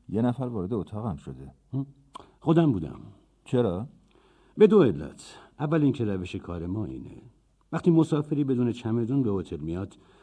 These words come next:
Speaker 2: در فرصتی اتاقش رو می‌گردیم. در مورد شما یه علت دیگه ای هم وجود داشته، آقای
Speaker 1: چی؟
Speaker 2: کوین. اسمی که روی شمارهٔ اتومبیل شماست، کوین نیست.
Speaker 1: خب بله، اتومبیل رو از یکی از دوستان گرفتم.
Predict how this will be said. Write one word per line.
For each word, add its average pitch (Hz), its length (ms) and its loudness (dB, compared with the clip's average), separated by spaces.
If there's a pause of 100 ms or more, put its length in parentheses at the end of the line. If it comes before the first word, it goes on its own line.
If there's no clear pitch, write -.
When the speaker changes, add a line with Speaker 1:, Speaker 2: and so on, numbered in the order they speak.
(220)
Speaker 2:
در 156 120 4
فرصتی 147 640 0
اتاقش 120 380 -2
رو 104 120 -4
می‌گردیم. 73 540 -6 (720)
در 214 120 6
مورد 185 200 4
شما 139 280 2
یه 127 300 2
علت 101 320 -4
دیگه 80 240 -8
ای 82 160 -8
هم 80 140 -10
وجود 78 240 -12
داشته، - 280 -18
آقای - 220 -16
Speaker 1:
چی؟ - 80 -20
Speaker 2:
کوین. 104 360 -4 (680)
اسمی 180 300 4
که 139 120 2
روی 123 160 2
شمارهٔ 104 400 -2
اتومبیل 82 360 -6
شماست، 104 480 -8
کوین 123 340 -2
نیست. 151 540 -6
Speaker 1:
خب 104 120 -2
بله، 131 180 4
اتومبیل 117 540 2
رو 127 60 4
از 110 140 2
یکی 117 160 -2
از 107 100 0
دوستان 113 420 2
گرفتم. 76 480 -8